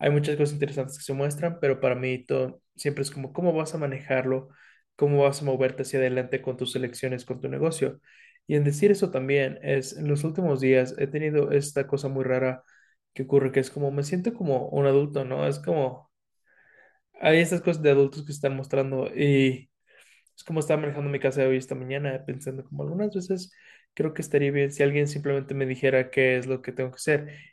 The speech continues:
Y me reí porque yo sé que, que odiaría eso si alguien me dijera qué tengo que hacer.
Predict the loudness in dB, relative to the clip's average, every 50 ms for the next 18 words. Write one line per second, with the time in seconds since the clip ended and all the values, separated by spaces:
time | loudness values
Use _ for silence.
0 | _ -2 2 6 8 8 8 8 6 6 4 4 6 4 2 2 0 -4 -4 -4
1 | -4 -2 0 0 0 0 -2 -2 2 2 2 4 2 0 -4 -8 -2 2 4 4
2 | 4 4 0 -2 -2 -4 -4 -2 0 0 -2 -2 -4 -6 -6 -4 -4 -4 -4 -4
3 | -6 -6 -2 -2 -2 -2 -2 -6 -8 -10 -10 -10 -6 -2 0 2 2 0